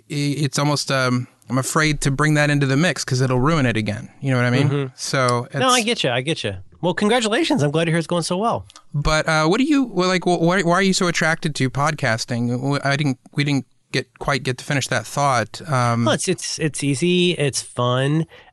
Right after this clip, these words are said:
Speaker 2: Uh, it, I get to do a lot of the stuff that I just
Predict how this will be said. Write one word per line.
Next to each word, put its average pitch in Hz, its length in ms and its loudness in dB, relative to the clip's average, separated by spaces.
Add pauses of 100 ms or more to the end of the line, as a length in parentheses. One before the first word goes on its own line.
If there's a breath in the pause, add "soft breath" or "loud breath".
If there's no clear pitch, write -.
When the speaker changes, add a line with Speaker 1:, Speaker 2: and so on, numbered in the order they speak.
Speaker 2:
Uh, 120 680 2
it, 127 220 -2 (360)
I 131 80 0
get 143 180 -4
to 139 100 -4
do 135 360 2
a 131 40 2
lot 120 240 2
of 120 60 -4
the 120 80 -4
stuff - 540 -4
that 120 140 -2
I 120 100 0
just 120 280 -8